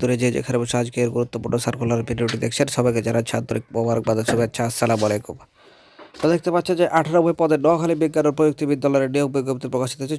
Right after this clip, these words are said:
চলুন দেখা যাক বিস্তারিত। তো দেখতে পাচ্ছেন নোয়াখালী বিজ্ঞান ও প্রযুক্তি বিশ্ববিদ্যালয় থেকে একটি নিয়োগ বিজ্ঞপ্তি প্রকাশিত হয়েছে সেকশন অফিসার। দেখতে পাচ্ছেন গ্রেড হচ্ছে নয়, বেতন স্কেল হচ্ছে বাইশ হাজার থেকে তিপ্পান্ন হাজার ষাট টাকা পর্যন্ত, পদ সংখ্যা হচ্ছে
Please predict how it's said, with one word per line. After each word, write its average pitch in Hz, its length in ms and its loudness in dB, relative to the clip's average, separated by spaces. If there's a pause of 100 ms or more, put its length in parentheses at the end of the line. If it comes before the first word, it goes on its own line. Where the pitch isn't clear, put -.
চলুন 135 240 -2
দেখা 123 200 0
যাক 120 120 0 (120)
বিস্তারিত। 120 400 -4 (1040)
তো - 120 -12
দেখতে 151 200 -2
পাচ্ছেন 151 280 2
নোয়াখালী 143 420 2
বিজ্ঞান 139 340 -2
ও 143 40 -2 (100)
প্রযুক্তি 139 280 -4 (100)
বিশ্ববিদ্যালয় 127 460 -4
থেকে - 180 -12
একটি - 160 -16
নিয়োগ 127 200 -4
বিজ্ঞপ্তি 127 380 -6
প্রকাশিত 139 360 -2
হয়েছে 160 220 2 (2250)
সেকশন 156 320 0 (200)
অফিসার। 151 340 0 (280)
দেখতে 143 240 -8
পাচ্ছেন 139 240 -2 (100)
গ্রেড 143 220 2
হচ্ছে 135 140 -6 (100)
নয়, 170 180 2
বেতন 139 280 -2
স্কেল 143 180 0
হচ্ছে 131 140 0 (140)
বাইশ 135 240 6
হাজার 135 180 2
থেকে 135 220 -4
তিপ্পান্ন 131 360 -6
হাজার 127 200 -4
ষাট 143 180 0
টাকা 151 200 -2
পর্যন্ত, 165 280 -2 (520)
পদ 139 200 0
সংখ্যা 135 200 -4
হচ্ছে 131 160 -6